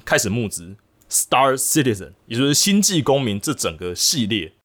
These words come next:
他真是一个很有趣的人，因为当时 Star Citizen 的募资空前绝后，这个星际公民的募资是创下还没有到吉尼斯世界纪录，但是有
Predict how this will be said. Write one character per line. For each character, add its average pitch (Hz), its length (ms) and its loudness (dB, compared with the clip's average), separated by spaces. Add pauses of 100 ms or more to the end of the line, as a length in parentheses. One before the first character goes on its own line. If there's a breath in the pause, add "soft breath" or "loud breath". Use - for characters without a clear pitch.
(160)
他 139 160 4
真 135 160 2
是 131 220 0
一 113 40 -2
个 110 120 4
很 104 100 2
有 113 140 -2
趣 95 140 -10
的 87 100 -12
人， 85 80 -12
因 139 60 -4
为 170 80 2
当 175 200 2
时 151 140 0
Star 175 260 2
Citizen 147 380 2
的 107 80 -2
募 143 180 0
资 107 300 -6 (300)
空 143 180 0
前 110 160 0
绝 90 160 -6
后， 87 220 -8 (360 soft breath)
这 247 120 2
个 151 420 4
星 233 320 0
际 220 160 2
公 175 160 6
民 175 100 6
的 156 80 4
募 180 160 4
资 156 300 2
是 156 300 0
创 160 280 2
下 110 300 2 (640)
还 135 180 0
没 190 80 4
有 165 80 6
到 143 120 4
吉 123 180 -2
尼 110 80 -2
斯 113 140 -4
世 - 20 -6
界 95 100 -6
纪 90 140 -12
录， 82 220 -16
但 120 160 4
是 113 240 -4
有 95 240 -6